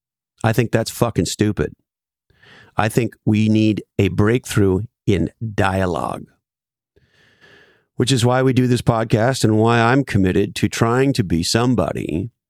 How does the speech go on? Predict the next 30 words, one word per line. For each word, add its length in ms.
who 260
shines 400
a 60
light 260
on 120
the 60
power 440
of 100
authentic 460
conversation 800
and 160
real 160
dialogue. 600
And 120
if 120
we 80
do 180
that, 280
and 380
we 320
mobilize, 800
we 100
share 300
our 80
opinions 640
respectfully 680
in 140
a 40
nonviolent 800
way, 400